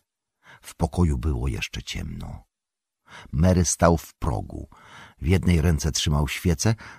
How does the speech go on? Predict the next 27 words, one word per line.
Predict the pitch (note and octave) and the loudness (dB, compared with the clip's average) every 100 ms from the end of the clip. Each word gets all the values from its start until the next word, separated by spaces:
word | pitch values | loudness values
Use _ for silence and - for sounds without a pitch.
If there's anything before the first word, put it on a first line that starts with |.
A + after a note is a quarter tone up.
| _ | _
drugą | B1 E2 G2+ F2+ E2+ | -6 0 2 4 4
bębnił | D#2 E2 D2+ E2 D2 | 4 2 2 0 0
w | C2+ | -2
drzwi. | C2 B1+ A1+ G#1+ - _ _ _ _ _ _ _ _ _ _ _ _ _ _ _ _ _ _ _ - | -6 -8 -10 -12 -16 _ _ _ _ _ _ _ _ _ _ _ _ _ _ _ _ _ _ _ -4
"Dobrze, | F#2+ - | -2 0
już | D2+ D2+ | -2 0
dobrze. | G2+ C2 D2 C2+ - | 0 0 -2 -2 -4
Co | - | 0
się | B2 B2 | 0 2
stało?" | F2+ C2 A1+ C#2+ - - - - _ - | 0 -2 -2 -8 -12 -20 -20 -20 _ -12
spytał | - - D2 | -8 -2 -2
Frodo, | C#2+ - D#2 D2 | -2 -2 0 0
wstrząśnięty | C#2 - - - D2 - D2+ C#2 D#2 | -2 -4 -4 -2 -2 0 -2 0 0
i | D#2 | 0
oszołomiony. | C2 - C#2 C#2+ C2 A1+ A1 - _ _ _ _ _ _ | 0 -2 0 2 0 -2 -6 -12 _ _ _ _ _ _
"Jak | C#3+ | 0
to | - F2+ | 2 0
co?" | - C#2 G1+ | 0 -4 -4
odparł | - - C2 A#1+ | -8 -4 -4 -2
Merry. | B1+ G1+ G1+ - _ _ _ _ - | -2 -4 -8 -12 _ _ _ _ 2
"Pora | B2 C3 | 4 4
wstawać. | - - - B1 - - _ _ _ _ _ _ - | 0 -4 0 0 -2 -14 _ _ _ _ _ _ 0
Wybiło | F#2+ G2+ B2 A#2+ | 4 6 8 8
już | A#2+ G#2+ | 6 4
pół | - A#2 | 2 4
do | G#2+ | 4
piątej. | G#2 C3 A#2+ C#2+ B1+ | 4 2 2 0 -2